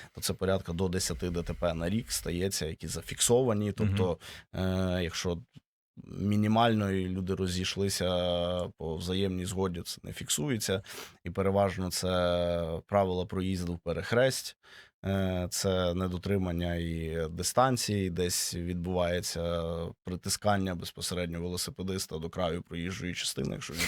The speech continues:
Speaker 1: рухається
Speaker 2: Оце,
Speaker 1: по
Speaker 2: це
Speaker 1: проїжджій частині. Таке також відбувається, достатньо легко втратити рівновагу
Speaker 2: Мгм.
Speaker 1: і потрапити під
Speaker 2: З
Speaker 1: колеса.
Speaker 2: одного боку, е, абсолютно з вами погоджуюсь, це притискання, і, звісно, е,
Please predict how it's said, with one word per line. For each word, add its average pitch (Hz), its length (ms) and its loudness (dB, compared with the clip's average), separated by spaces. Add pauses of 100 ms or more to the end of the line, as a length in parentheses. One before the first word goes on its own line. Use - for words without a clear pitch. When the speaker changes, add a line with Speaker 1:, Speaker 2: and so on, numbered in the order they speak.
Speaker 1:
рухається 151 320 4
Speaker 2:
Оце, 139 360 0
Speaker 1:
по 123 80 8
Speaker 2:
це 110 60 -2
Speaker 1:
проїжджій 127 480 8
частині. 110 580 4 (380)
Таке 110 180 6
також 107 380 2
відбувається, 107 600 4
достатньо 98 480 2
легко 98 420 2
втратити 87 840 0
рівновагу 92 680 2
Speaker 2:
Мгм. 101 380 4
Speaker 1:
і 80 440 -4 (420)
потрапити - 580 -4
під - 80 -4
Speaker 2:
З - 40 -8
Speaker 1:
колеса. 117 180 2
Speaker 2:
одного 156 300 8
боку, 143 320 4 (120)
е, 127 320 4
абсолютно 131 520 2
з 107 60 2
вами 120 260 4
погоджуюсь, 110 560 2
це 120 100 2
притискання, 117 640 2
і, 104 120 4
звісно, 107 600 2
е, 101 40 2